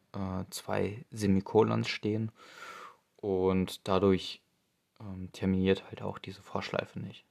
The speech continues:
Genau. Also aus einem, irgendeinem Grund, ähm, macht man das mehr, als, ähm, wenn man jetzt über eine While-Schleife geht. Ähm,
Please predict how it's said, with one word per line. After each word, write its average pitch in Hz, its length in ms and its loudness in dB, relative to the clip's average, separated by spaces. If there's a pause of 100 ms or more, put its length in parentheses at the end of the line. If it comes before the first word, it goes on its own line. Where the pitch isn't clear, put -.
(160)
Genau. - 300 -12 (340)
Also 101 200 6
aus 104 240 6
einem, 107 200 6
irgendeinem 110 440 4
Grund, 101 500 2
ähm, 98 240 2
macht 98 220 2
man 98 140 0
das 95 200 -2 (340)
mehr, 101 680 2
als, 101 720 -10
ähm, 104 280 -12
wenn 107 140 -10
man 107 180 -10
jetzt 107 280 -12
über 107 200 -14
eine 101 400 -10
While-Schleife 117 540 -6
geht. 107 300 -8 (1200)
Ähm, 92 680 -8